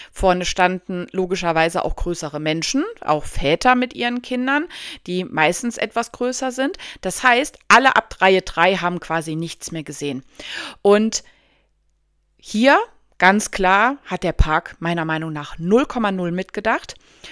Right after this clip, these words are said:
Ähm, aber auch die Menschen, weil niemand denkt ja auch daran, sich kleiner zu machen oder Platz zu machen, die Kinder nach vorne zu lassen. Das war alles so, jeder zuerst, ja.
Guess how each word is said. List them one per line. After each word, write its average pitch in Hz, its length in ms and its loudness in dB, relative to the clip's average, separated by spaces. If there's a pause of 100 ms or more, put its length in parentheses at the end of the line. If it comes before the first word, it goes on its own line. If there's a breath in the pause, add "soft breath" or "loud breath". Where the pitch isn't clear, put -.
(320 loud breath)
Ähm, 196 340 2 (760)
aber 202 340 8
auch 269 240 6 (120)
die 196 100 -2
Menschen, 226 360 0
weil 170 160 0
niemand 285 460 0
denkt 254 240 -2
ja 240 100 -4
auch 220 180 0
daran, 202 480 -4
sich - 220 -10
kleiner 233 400 2
zu - 160 -10
machen 156 340 -10
oder 190 260 -2
Platz - 500 0
zu 202 80 -4
machen, 165 280 -4
die 180 120 -10
Kinder 302 400 -2
nach 175 180 -2
vorne 156 380 -8
zu - 120 -14
lassen. 151 440 -8 (760 loud breath)
Das 214 220 0
war 233 180 6
alles 320 320 2
so, 277 300 0 (360)
jeder 247 600 2 (160)
zuerst, - 800 0 (260)
ja. 190 300 4